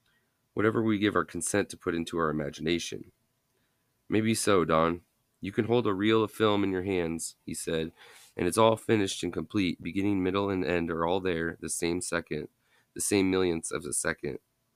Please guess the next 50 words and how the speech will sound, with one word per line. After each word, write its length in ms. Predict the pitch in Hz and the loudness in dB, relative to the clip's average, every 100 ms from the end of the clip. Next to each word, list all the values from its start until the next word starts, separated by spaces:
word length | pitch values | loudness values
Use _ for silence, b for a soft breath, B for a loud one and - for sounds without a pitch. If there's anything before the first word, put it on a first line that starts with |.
| _ _ _ b - | _ _ _ b -12
The 80 | 92 | -6
film 280 | - 120 | 2 4
exists 400 | 120 95 98 98 | 4 2 0 0
beyond 280 | - 101 95 | 0 2 2
the 40 | 87 | 0
time 380 | - 95 92 | 0 2 2
that 140 | 90 85 | 0 -2
it 100 | - | -2
records, 600 | 76 - 92 90 80 - | -6 -6 -2 0 0 -4
and 100 | 87 | -4
if 140 | 82 - | -4 -2
you 100 | 87 | -2
know 440 | 90 101 107 113 B B B | 2 2 0 -2 B B B
what 180 | - 98 | -4 -2
the 80 | 101 | 2
movie 400 | 98 101 85 71 | 2 2 0 0
is, 240 | 76 76 | -2 -4
you 100 | 82 | 0
know 160 | 90 90 | 2 2
generally 520 | 85 90 98 85 82 | 2 0 2 0 -2
what's 160 | 80 - | -4 -2
going 240 | 87 82 | -2 0
to 80 | 82 | 0
happen 360 | 82 78 80 | -2 -2 -4
before 260 | 80 - 73 | -6 -6 -8
you 100 | 78 | -6
walk 260 | 78 78 - | -4 -6 -8
into 200 | 80 78 | -12 -12
the 120 | 73 | -12
theater. 480 | - 76 71 62 - b b b b | -6 -6 -6 -10 -18 b b b b
There's 160 | - 87 | -6 0
going 240 | 101 113 123 | 6 6 6
to 60 | |
be 100 | 131 | 2
battles 380 | 117 98 98 92 | 4 6 4 2
and 100 | 87 | 0
excitement, 600 | - - 80 - 76 - | -2 -2 -2 0 -2 -2
winners 340 | 90 98 110 98 | -2 2 2 2
and 140 | 90 | 0
losers, 460 | 82 78 78 78 78 | -2 -4 -6 -6 -4
romance, 500 | 92 92 92 92 - | 2 4 4 2 -2
disaster. 720 | - 82 76 78 - - 82 - b b b | -6 -2 -2 -2 -4 -6 -6 -8 b b b
You 120 | 95 | 2
know 240 | 95 101 107 | 4 6 4
that's 200 | 98 87 | 2 2
all 140 | 87 | 2
going 240 | 85 80 | 2 0
to 80 | 78 | -2
be 160 | 78 73 | -6 -6
there. 280 | 67 - | -6 -10